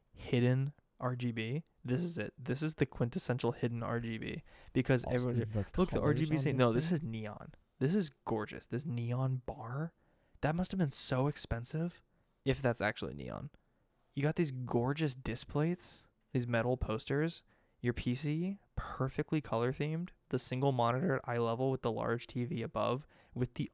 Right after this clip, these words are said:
Speaker 1: underglow. Oh, this is nice. This is nice. The closed drink.
Speaker 2: Is that an unspillable mug?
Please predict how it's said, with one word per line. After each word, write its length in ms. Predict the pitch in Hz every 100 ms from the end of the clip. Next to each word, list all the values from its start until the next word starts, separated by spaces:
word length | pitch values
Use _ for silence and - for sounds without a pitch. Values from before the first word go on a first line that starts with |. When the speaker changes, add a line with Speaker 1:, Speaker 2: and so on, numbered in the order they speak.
| -
Speaker 1:
underglow. 800 | 120 135 139 151 165 180 202 - _ _ _ _ _ _ _ _ _ _ _
Oh, 180 | 101 92
this 160 | -
is 140 | - -
nice. 460 | 78 60 - - - _ _ _ _
This 280 | 117 113 -
is 160 | 143
nice. 240 | - - -
The 100 | -
closed 960 | - - - 117 113 120 135 151 139 131
drink. 560 | 120 117 120 170 - - - -
Speaker 2:
Is 140 | 113
that 180 | 107 101
an 160 | 117 117
unspillable 800 | 101 107 - - 107 107 110 104
mug? 300 | 101 113